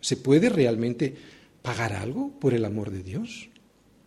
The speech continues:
Creo que este salmo hoy nos puede ayudar a resolver estas dos dudas, aunque seguramente nos va a decir algo que muchos aquí ya sabemos teóricamente, pero es bueno recordarlo porque saberlo teóricamente,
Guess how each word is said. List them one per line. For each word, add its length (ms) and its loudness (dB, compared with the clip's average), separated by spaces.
Creo 420 8
que 100 2
este 200 2
salmo 400 6
hoy 140 6
nos 160 2
puede 240 4
ayudar 440 4
a 60 4
resolver 460 -2
estas 280 -6
dos 180 -8
dudas, 320 0
aunque 180 -4
seguramente 580 2
nos 240 0
va 60 2
a 60 4
decir 280 0
algo 280 2
que 80 -4
muchos 360 -2
aquí 180 -6
ya 120 0
sabemos 460 -6
teóricamente, 720 -4
pero 140 2
es 100 -2
bueno 200 6
recordarlo 560 6
porque 200 2
saberlo 400 4
teóricamente, 760 0